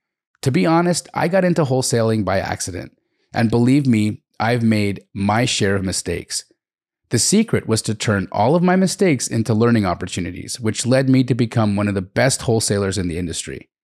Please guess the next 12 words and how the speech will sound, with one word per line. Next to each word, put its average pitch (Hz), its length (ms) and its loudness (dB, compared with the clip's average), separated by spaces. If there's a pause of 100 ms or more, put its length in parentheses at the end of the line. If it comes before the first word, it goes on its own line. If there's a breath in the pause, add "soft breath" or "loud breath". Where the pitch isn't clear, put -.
(760)
The 120 100 0
foundation 160 760 2
of 147 100 0
wholesaling 104 540 0
is 95 160 -4
understanding 117 640 2
value 95 440 -2 (140)
and 131 300 2
how 107 100 0
to 98 80 -2
spot 90 340 -2
it. - 160 -14